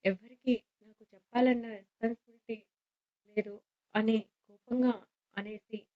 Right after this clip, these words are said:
అన్వి రూమ్ వైపు ఫాస్ట్గా వెళ్తాడు. తన వెనకే మహేశ్వరి గారు, అతిథి వెళ్తారు. రూమ్లోకి వచ్చిన తారక్ నిద్రపోతున్న అన్వి వైపు చూస్తాడు. మెల్లగా వెళ్ళి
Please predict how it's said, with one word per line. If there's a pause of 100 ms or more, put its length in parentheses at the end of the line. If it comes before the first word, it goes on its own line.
(160)
అన్వి
రూమ్
వైపు
ఫాస్ట్గా
వెళ్తాడు. (720)
తన
వెనకే
మహేశ్వరి
గారు, (220)
అతిథి
వెళ్తారు. (600)
రూమ్లోకి
వచ్చిన (340)
తారక్ (460)
నిద్రపోతున్న
అన్వి (120)
వైపు
చూస్తాడు. (260)
మెల్లగా
వెళ్ళి